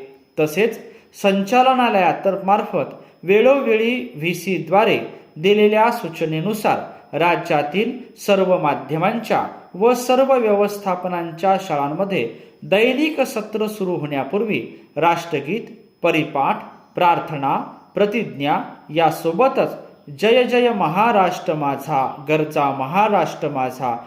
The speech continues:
हे राज्यगीत वाजविले गायले जाणेबाबत आपणास यापूर्वी कळविण्यात आले आहे. तसेच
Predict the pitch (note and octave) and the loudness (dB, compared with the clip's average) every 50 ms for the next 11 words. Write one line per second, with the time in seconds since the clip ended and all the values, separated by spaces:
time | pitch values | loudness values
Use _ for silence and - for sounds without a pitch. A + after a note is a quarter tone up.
0 | - - _ - - F3 F#3 E3+ D3+ E3 - - - - D#3 D#3 D#3 D#3+ G3+ A3 | -20 -20 _ -2 0 2 2 4 4 4 2 2 0 0 -2 -2 -2 -2 -4 -4
1 | G#3+ G#3 F3 D#3 C#3+ C3+ C#3 C3+ C#3 D3+ D#3 D3+ D3+ D3+ D3+ F#3 A#3 - - - | -4 -6 -8 -2 0 2 2 2 0 -4 -4 -4 -2 0 0 0 0 -2 -6 -8
2 | D#3 D3+ D3+ D3 C#3+ C#3 C3+ C3 C3 C3+ D#3+ G3+ - - - - - - _ - | -8 -2 2 2 4 4 2 0 0 0 -2 -2 -2 -6 -12 -16 -20 -20 _ -16
3 | C3+ C3 E3 D#3 D3+ D3 C#3+ C#3+ C#3 D#3+ F#3 G#3+ G3+ F3 C#3 - - - - - | -6 -2 0 0 2 2 0 -2 2 2 4 4 4 2 0 0 -4 -12 -14 -18
4 | - - - F#3 G3+ G3+ - A#3+ A#3 A#3+ A#3 A#3+ B3 A#3+ - F3 D#3+ D#3+ F3 F#3 | -10 0 2 2 2 2 2 0 2 2 2 2 0 -2 -4 -8 -2 0 2 2
5 | G3+ G3+ - G#3+ G#3 G#3 G3+ G3+ A#3 A#3+ A#3 - - D#3+ D#3 D#3 D3+ D3+ D3 C#3 | 2 2 2 -2 -2 -2 -2 -4 -4 -4 -6 -2 2 2 2 2 0 -2 -2 0
6 | C3+ D3+ D#3+ - - - - D3+ D#3+ D#3 D3 C#3+ C3+ C3 C3+ C#3+ C3+ C3+ B2+ - | 0 0 -2 -2 -8 -10 -2 0 0 2 2 2 2 2 2 2 0 -2 -2 -4
7 | - - - - _ _ _ - E3+ D#3 D#3+ - G3+ B3 B3 - - | -10 -16 -20 -20 _ _ _ 0 0 0 2 2 2 2 2 0 -8